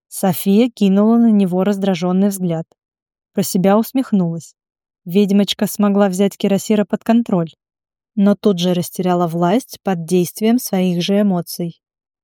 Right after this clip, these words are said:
Она совсем новичок. «Тогда я пойду», нехотя произнесла она так, что одно мне стало понятно совершенно точно.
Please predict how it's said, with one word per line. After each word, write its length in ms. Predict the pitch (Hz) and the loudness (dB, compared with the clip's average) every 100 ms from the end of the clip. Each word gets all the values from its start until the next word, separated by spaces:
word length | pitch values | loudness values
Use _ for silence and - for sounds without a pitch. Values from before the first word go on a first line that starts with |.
| _ _ | _ _
Она 240 | 190 190 | -2 0
совсем 400 | 202 254 - 233 | 0 -2 0 2
новичок. 560 | 220 226 254 - 160 _ _ _ _ _ _ _ _ _ | 2 2 -2 -6 -12 _ _ _ _ _ _ _ _ _
«Тогда 260 | - 208 220 | -4 -2 0
я 140 | 311 302 | 0 2
пойду», 500 | 269 254 175 175 175 _ _ _ _ _ _ - | 2 2 2 -2 -4 _ _ _ _ _ _ -4
нехотя 540 | 196 214 220 202 - | 2 2 2 -2 -4
произнесла 640 | 185 196 180 190 - 190 180 | -2 -2 0 -2 -2 0 0
она 200 | 175 175 | 0 -4
так, 360 | - 233 - - | -2 -2 -4 -14
что 320 | - - - 190 | -16 -8 -2 -2
одно 300 | 175 185 220 | 2 2 4
мне 200 | 240 240 | 4 2
стало 380 | - - 180 180 | 0 -2 0 0
понятно 500 | 180 175 190 - 226 | 0 0 0 0 -4
совершенно 760 | - 180 175 - 185 190 196 | -2 -2 -2 -2 0 2 0
точно. 520 | - 160 147 - 170 | 0 -6 -6 -14 -14